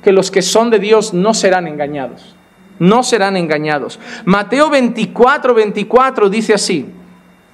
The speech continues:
"Porque se levantarán falsos cristos y falsos profetas,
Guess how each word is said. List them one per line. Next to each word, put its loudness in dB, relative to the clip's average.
"Porque 2
se 0
levantarán 0
falsos -2
cristos 0
y 2
falsos 0
profetas, -2